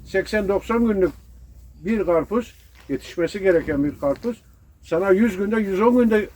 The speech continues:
mahsul verir. Çünkü hava şartları ağır olduğundan, soğuk olduğundan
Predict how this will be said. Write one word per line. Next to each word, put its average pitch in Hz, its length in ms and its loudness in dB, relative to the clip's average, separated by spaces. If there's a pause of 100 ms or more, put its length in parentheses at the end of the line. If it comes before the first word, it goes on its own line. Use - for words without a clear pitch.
(540)
mahsul 175 400 2
verir. 120 280 0 (640)
Çünkü 208 420 -2
hava 185 240 0
şartları 202 440 0
ağır 196 260 4
olduğundan, 170 440 0
soğuk 180 340 -2
olduğundan 175 520 -2